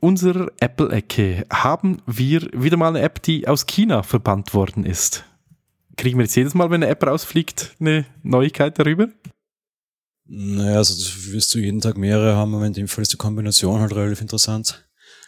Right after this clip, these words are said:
Speaker 2: Apple durfte Skype entfernen. Skype gehörte, wie wir wissen, zu Microsoft. Das heißt, allein das ist schon ein bisschen Zunder.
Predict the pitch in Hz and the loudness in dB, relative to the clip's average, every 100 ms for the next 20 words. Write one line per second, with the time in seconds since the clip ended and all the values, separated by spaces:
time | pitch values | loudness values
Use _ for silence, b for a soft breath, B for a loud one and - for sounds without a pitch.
0 | b _ 110 - - 110 107 - 107 - | b _ -4 -2 0 2 0 -2 -4 -4
1 | - 107 - - 101 110 - 123 - 117 | -4 0 2 2 2 0 -2 -4 -2 -4
2 | 110 110 104 - 104 104 - 101 107 101 | -4 -2 -2 -2 -2 -4 -6 -4 -4 -4
3 | 98 98 101 - - 104 95 104 117 - | -8 -8 -4 -2 -2 -4 -4 -6 -2 0
4 | 104 - - - - 98 101 92 - - | 0 -2 -6 -4 -4 -2 -2 -2 0 0
5 | 110 101 104 - 107 - 110 113 117 113 | -2 -4 -2 -2 0 -2 -2 0 2 0